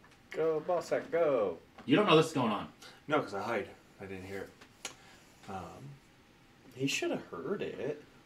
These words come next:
Speaker 2: I mean, he
Speaker 3: Can I make a roll?
Speaker 2: Yeah, make a perception check.
Speaker 3: No.
Speaker 2: How many times have I said perception check tonight?
Speaker 3: Four.
Speaker 1: Welcome to D and D. Everything's a perception
Speaker 3: Perception
Speaker 1: check.
Speaker 3: check.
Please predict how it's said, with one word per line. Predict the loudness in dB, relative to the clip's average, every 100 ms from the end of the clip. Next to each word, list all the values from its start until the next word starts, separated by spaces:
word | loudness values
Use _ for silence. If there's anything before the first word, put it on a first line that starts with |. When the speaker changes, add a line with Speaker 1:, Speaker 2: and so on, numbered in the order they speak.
| -10
Speaker 2:
I |
mean, | -2 -2
he | 0 -4 -6 -18 -20 -20 -20 -20 -20 -20 -14
Speaker 3:
Can | -6
I | -4
make | -4 -8
a | -8 -8
roll? | -8 -10 -10 -14 -20 -20 -20 -20 -20 -20 -20 -20 -20 -20 -20 -20 -20 -6
Speaker 2:
Yeah, | -2
make | -2 -2
a |
perception | -8 -12 -10 -10 -12 -12
check. | -12 -16 -20 -20 -20 -20 -20 -20 -20 -20 -20 -20 -20 -20 -20 -20 -8 4 4 4 -12 -14 -20 -20 -20 -20 -20 -20 -20 -20 -20 -20 -18
Speaker 3:
No. | -14
Speaker 2:
How | -8
many | -6 -6
times | -8 -8
have | -10
I |
said | -10 -10 -12
perception | -10 -10 -8 -14
check | -14 -18 -18
tonight? | -18 -18 -20 -18
Speaker 3:
Four. | -18 -10 2 4
Speaker 1:
Welcome | 4 0
to | 0
D | 2 2
and |
D. | 2 2 2
Everything's | 2 -2 -4 -4
a | -6
perception | -8 -6 -6 -6 -8
Speaker 3:
Perception | -4 -4 -4 -10 -20 -20 -20 -20 -12 8
Speaker 1:
check. | 10
Speaker 3:
check. | 10